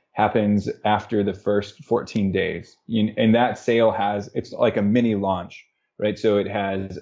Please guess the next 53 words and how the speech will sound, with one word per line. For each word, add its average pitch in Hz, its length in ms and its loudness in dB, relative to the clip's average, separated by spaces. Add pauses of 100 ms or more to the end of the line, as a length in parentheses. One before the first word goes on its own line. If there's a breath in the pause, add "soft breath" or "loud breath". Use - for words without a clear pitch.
uh, 95 380 0 (180)
a 104 80 0
few 117 200 2
emails 107 320 2
that 104 100 2
are 104 60 4
gonna 98 120 0
support 95 400 -2
it. - 220 -8
Maybe 101 240 -4
you 98 60 2
have 92 120 -2
five 95 220 0
or 98 60 -2
six - 240 -6
emails 95 240 -2
that 92 140 0
support 90 340 -2
it, 82 140 -6 (320 soft breath)
and 101 380 2
let 110 200 4
them 110 100 -2
know 107 140 0
when 107 140 -2
it's 101 160 -4
opening, 107 360 0
when 101 120 -2
it's 98 140 -8
closing. 104 640 -2 (260)
And 175 120 4
you 202 80 6
can 127 140 4
set 131 300 2
up 123 220 2
sequences 101 920 -4
so 117 380 4
it's 117 180 -2
an 110 100 -2
authentic 156 600 -2
scarcity 110 580 0
again, 98 500 -4 (260)
but 120 220 2
that 110 380 2 (140)
it, 123 260 -2
they 139 140 4
only 127 380 0
have 107 180 -2
access 107 380 -4
to 104 120 -4
it - 80 -8
for 95 80 -6
limited 95 380 -4
time. 92 420 -10